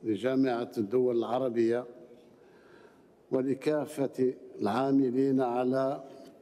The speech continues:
ما بذلوه من جهود خلال مسار الإعداد والتحضير لإشغال قمتنا هاته.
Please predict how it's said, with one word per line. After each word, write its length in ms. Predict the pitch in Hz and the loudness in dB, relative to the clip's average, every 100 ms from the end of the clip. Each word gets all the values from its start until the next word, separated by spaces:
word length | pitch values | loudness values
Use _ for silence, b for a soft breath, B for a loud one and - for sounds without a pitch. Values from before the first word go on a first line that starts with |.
| 117 | 2
ما 220 | 131 143 | 2 2
بذلوه 720 | 131 123 127 127 131 110 131 | -2 -2 0 2 2 2 2
من 240 | 131 120 | 4 4
جهود 420 | 107 117 113 139 139 - - - - B B B | 2 0 2 0 -2 -10 -16 -18 -20 B B B
خلال 520 | - 113 127 143 135 123 | -2 0 2 0 0 0
مسار 420 | 120 - 135 127 | -2 -2 -2 2
الإعداد 760 | 123 - 113 107 101 127 127 123 - | 0 0 -2 -2 0 0 0 -4 -6
والتحضير 800 | 113 110 - 104 107 120 127 127 - - | -4 -2 -2 -4 0 0 2 0 -4 -2
لإشغال 680 | 117 117 101 110 127 123 123 | 0 0 -4 -2 0 0 -2
قمتنا 760 | - 127 123 120 120 113 101 | 0 2 2 0 0 0 -2
هاته. 240 | 107 - | -4 -6